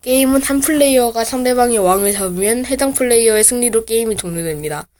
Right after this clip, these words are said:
하지만 상대방의 왕을 잡는 방법 외에 승리 방법이 하나 또 있습니다. 자신의 왕이 상대방의 진영에 들어가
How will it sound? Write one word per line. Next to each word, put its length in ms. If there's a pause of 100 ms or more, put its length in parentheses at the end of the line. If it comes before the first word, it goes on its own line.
(320)
하지만 340
상대방의 540
왕을 320
잡는 320
방법 240
외에 420 (460)
승리 280
방법이 360
하나 180
또 220
있습니다. 540 (1200)
자신의 420
왕이 460
상대방의 580
진영에 400
들어가 500